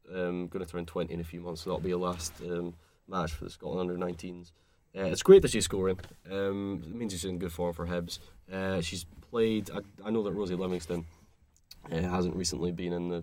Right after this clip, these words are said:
Scotland squad, neither the Hibs squad, but she's got a great partnership with her. Uh, she's played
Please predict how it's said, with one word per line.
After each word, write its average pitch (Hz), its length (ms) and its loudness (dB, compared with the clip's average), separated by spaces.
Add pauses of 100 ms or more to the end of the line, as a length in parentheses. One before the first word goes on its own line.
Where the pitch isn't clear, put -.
Scotland 73 300 -4
squad, 85 180 -2
neither 87 220 0
the 85 80 -6
Hibs 87 140 -4
squad, 85 260 0
but - 140 -6 (180)
she's - 160 -12
got - 120 0
a 202 40 -2
great 190 240 0
partnership 85 380 -4
with 85 100 -6
her. 85 220 -4 (440)
Uh, 85 120 0
she's 82 160 -6
played 90 320 -4